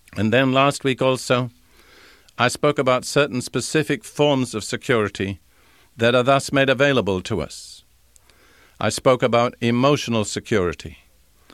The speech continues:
protection against fear and worry, discouragement and depression. And I spoke about a kind of security that protects us against people's tongues,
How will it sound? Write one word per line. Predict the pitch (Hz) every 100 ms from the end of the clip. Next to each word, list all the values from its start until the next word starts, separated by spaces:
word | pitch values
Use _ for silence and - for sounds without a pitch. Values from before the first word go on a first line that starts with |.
| _ _ -
protection | - 113 139 139 - 127
against | 120 120 120 -
fear | - - 139 131 131 -
and | 107
worry, | 107 127 127 135 123 _ _ _ _ _ _ _ _ -
discouragement | 110 - - 139 139 113 127 131 -
and | 117
depression. | 113 110 - 117 - - - _ _ _ _ _ _ _ - - - - -
And | 92
I | 107
spoke | - 135 127
about | 123 127
a | 123
kind | 143 135 135
of | -
security | - - 139 135 127 135
that | 123 110 -
protects | 127 - 147 -
us | 139 -
against | 123 135 131 -
people's | - 143 135 123
tongues, | - 147 131 92 92 - - -